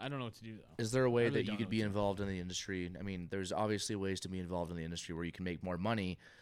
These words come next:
Speaker 2: doing different things, but you wouldn't be hands-on necessarily unless you're owning your own restaurant, which you've done, kind of, for all practical purposes, you've done. You've run restaurants.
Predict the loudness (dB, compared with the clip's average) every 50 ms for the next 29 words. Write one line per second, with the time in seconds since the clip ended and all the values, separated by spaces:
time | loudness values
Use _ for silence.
0 | -14 -6 -2 0 0 0 0 -2 -4 -6 -6 -6 -4 -4 -4 -2 -4 -6 -4 -4
1 | -4 -4 -2 -2 -2 0 -2 -2 -2 -2 -2 -2 -2 0 0 0 0 0 0 2
2 | 2 2 4 4 2 2 0 0 -2 -2 -2 -2 -2 0 0 0 0 2 2 0
3 | 0 0 2 2 2 2 2 2 2 2 2 2 2 2 2 2 2 4 4 4
4 | 4 4 2 2 0 0 0 -2 -8 -14 -18 -18 -20 -20 -14 -4 0 2 2 2
5 | 2 0 -6 -6 -8 -12 -16 -12 -10 -8 -8 -8 -10 -12 -12 -14 -14 -16 -18 -20
6 | -20 -20 -20 -20 -20 -20 -20 -12 -4 -2 -2 0 2 2 2 4 4 2 0 -2
7 | -6 -10 -16 -20 -20 -20 -20 -20 _ -20 -20 -20 -20 -20 _ -20 -20 -20 -20 _
8 | _ -20 -20 -20 -20 -18 -18 -20 -20 -20 -20 -20 -20 -18 -12 -8 -4 -2 -2 0
9 | -2 -2 0 0 2 2 2 2 0 0 0 0 -2 -2 -2 -2 -4 -4 -4 -2
10 | -2 -2 -2 -2 -2 -4 -4 -2 2 4 4 4 6 6 4 4 2 2 2 2
11 | 2 2 2 0 -2 -6